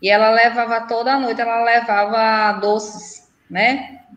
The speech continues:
Brigadeiro, beijinho, ela levava. E eu ach-, eu achava interessante porque ela levava só numa tapauezinha, né?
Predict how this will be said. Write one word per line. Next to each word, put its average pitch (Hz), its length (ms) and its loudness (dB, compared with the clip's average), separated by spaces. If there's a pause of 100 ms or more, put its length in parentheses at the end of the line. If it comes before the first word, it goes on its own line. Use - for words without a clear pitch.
(160)
Brigadeiro, 196 1300 0
beijinho, 226 520 -4
ela 240 180 2
levava. 208 680 0 (760)
E 202 120 -2
eu 220 100 6
ach-, 226 240 2
eu 220 120 2
achava 214 420 0
interessante 202 580 -4
porque 214 280 -6
ela 220 300 4
levava 226 540 2
só 269 340 2
numa 285 200 0
tapauezinha, 196 920 0
né? 180 240 -10